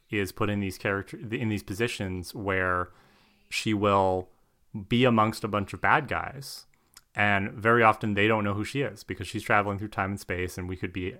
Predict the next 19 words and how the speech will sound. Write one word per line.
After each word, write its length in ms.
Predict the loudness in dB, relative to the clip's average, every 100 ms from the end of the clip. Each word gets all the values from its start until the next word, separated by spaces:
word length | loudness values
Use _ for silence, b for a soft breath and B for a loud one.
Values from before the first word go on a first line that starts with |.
| -2
anywhere 540 | 0 2 4 4 4
in 100 | 2
the 80 | 2
universe, 680 | 0 0 0 0 -4 -10 -14 b b b b _ _ 0
and 320 | 2 4 0
she'll 240 | 0 -2
waltz 380 | 0 2 0 0
into 160 | -2 0
the 100 | 2
bad 300 | 4 4 4
guy, 280 | 6 6 6
in 200 | 2 2
the 80 | 4
middle 300 | 6 8 8
of 80 |
the 40 | 6
bad 260 | 4 6 4
guy's 200 | 2 4
plan, 540 | 4 4 4 -2